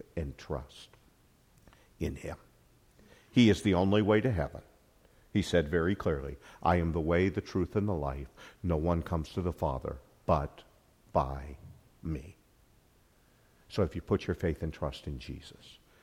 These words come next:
as your Lord and Savior. And then for those of us who have put our faith and trust in Jesus as our Lord and Savior, how are we living out our lives? As we went through that list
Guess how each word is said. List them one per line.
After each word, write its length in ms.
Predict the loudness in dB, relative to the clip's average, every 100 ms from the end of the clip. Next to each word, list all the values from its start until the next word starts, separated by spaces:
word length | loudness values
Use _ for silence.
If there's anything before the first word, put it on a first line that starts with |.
| _ -4
as 160 | -4
your 80 | -4
Lord 400 | -6 -8 -10 -16 -20 _
and 120 | -12 -12
Savior. 400 | -12 -14 -16 -20 _ _ _ _ _ _ _ _ -20 -20 -14 6
And 140 | 10
then 140 | 10
for 160 | 10 8
those 240 | 10 8
of 100 | 10
us 220 | 10 10 4 -16 4
who 120 | 8
have 160 | 8 4
put 200 | 4 6
our 120 | 6
faith 320 | 6 2 2
and 120 | -4
trust 480 | -2 -2 -2 -4 -16 -6
in 160 | -4 -2
Jesus 560 | -4 -6 -10 -16 -20 _ -20 -10 -4
as 160 | 2
our 100 | 4
Lord 440 | 4 0 -2 -8 -14 -20 _ _ _ -4
and 180 | -4
Savior, 540 | -6 -10 -10 -12 -18 -20 _ _ _ _ _ _ _ _ _ _ _
how 120 | 10
are 40 | 10
we 160 | 10
living 320 | 6 6 6
out 160 | 4 2
our 120 | 0
lives? 680 | 0 0 -2 -8 -12 -16 -18 -20 _ _ _ _ _ _ _ _ _ _ -20 -20 -16 0
As 120 | 4
we 80 | 10
went 240 | 10 10
through 220 | 12 12
that 380 | 12 12 12 8
list 840 | 2 6 8 8 8 0 -8 -10